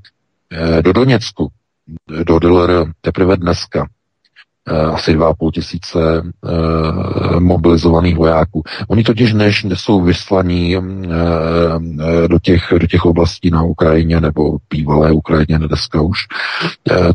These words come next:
tak, eh, oni procházejí asi čtrnáctidenním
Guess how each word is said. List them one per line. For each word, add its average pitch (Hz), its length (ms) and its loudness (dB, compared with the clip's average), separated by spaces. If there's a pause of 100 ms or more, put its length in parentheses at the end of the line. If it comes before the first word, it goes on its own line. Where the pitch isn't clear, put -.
tak, 87 380 0
eh, 87 160 4
oni 87 260 2
procházejí 87 800 2
asi 90 200 -2
čtrnáctidenním 85 1000 0